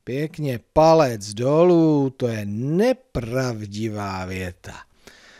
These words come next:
Tak a takhle jsme to celé vyřešili a vy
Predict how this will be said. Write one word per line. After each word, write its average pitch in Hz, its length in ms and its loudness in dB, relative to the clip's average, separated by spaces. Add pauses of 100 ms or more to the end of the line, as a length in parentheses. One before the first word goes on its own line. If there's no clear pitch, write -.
(180)
Tak - 340 -18
a - 100 -20 (100)
takhle 220 420 -2
jsme 220 280 -2
to 101 180 -10
celé 143 500 -2
vyřešili 127 920 -2 (140)
a 95 220 -8
vy 147 360 0